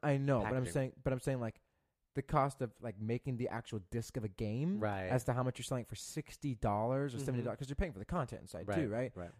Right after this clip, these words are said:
Speaker 1: But the, the cost of dispensing it is, like, that little
Speaker 2: Mm-hmm.
Speaker 1: chip costs, like, them,
Speaker 2: Mm-hmm.
Speaker 1: like, a dollar for them to make, and,
Speaker 2: Right.
Speaker 1: you know, so they end up,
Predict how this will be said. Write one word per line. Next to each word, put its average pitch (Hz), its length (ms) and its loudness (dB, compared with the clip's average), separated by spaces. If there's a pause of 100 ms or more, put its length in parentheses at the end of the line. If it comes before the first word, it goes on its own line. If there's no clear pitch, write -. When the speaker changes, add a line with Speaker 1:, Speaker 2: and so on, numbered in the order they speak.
(100)
Speaker 1:
But 127 180 2
the, 120 160 0
the 120 80 -2
cost 131 260 2
of 107 100 -8
dispensing 123 440 -4
it 165 160 -2
is, 110 100 -6
like, 104 380 -6 (680)
that 120 160 -6
little 117 160 -4
Speaker 2:
Mm-hmm. 101 80 -8
Speaker 1:
chip 123 160 -4
costs, 110 180 -2
like, 98 120 -8
them, 98 140 -4
Speaker 2:
Mm-hmm. 95 80 -8
Speaker 1:
like, 87 140 -10 (160)
a 117 60 -6
dollar 101 400 -2
for 104 160 -6
them 92 200 -6
to 87 40 -6
make, 82 340 -8
and, 98 140 -6
Speaker 2:
Right. 92 220 -6
Speaker 1:
you 117 80 -8
know, 101 120 -8 (340)
so 127 340 0 (340)
they 170 160 10
end 175 160 4
up, 165 80 2